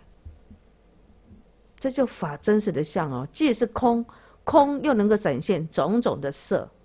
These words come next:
就心经一直强调，色即是空。为什么？色在变化，它的体就是空。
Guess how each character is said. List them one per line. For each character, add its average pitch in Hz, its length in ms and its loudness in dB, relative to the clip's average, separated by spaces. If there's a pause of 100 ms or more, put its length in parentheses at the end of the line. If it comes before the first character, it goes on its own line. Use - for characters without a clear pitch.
(140)
就 151 200 -4
心 175 360 -4
经 165 160 -6
一 165 140 -6
直 143 120 -8
强 120 280 -10
调， 131 160 -6 (300)
色 - 340 0 (220)
即 139 120 -8
是 - 220 -6
空。 160 360 -2 (100)
为 170 120 0
什 160 120 0
么？ 135 120 -2
色 180 240 2
在 151 160 0
变 135 240 -2
化， - 280 -6 (440)
它 180 120 0
的 180 120 2
体 151 240 -8
就 - 160 -8
是 147 120 -12
空。 143 280 -6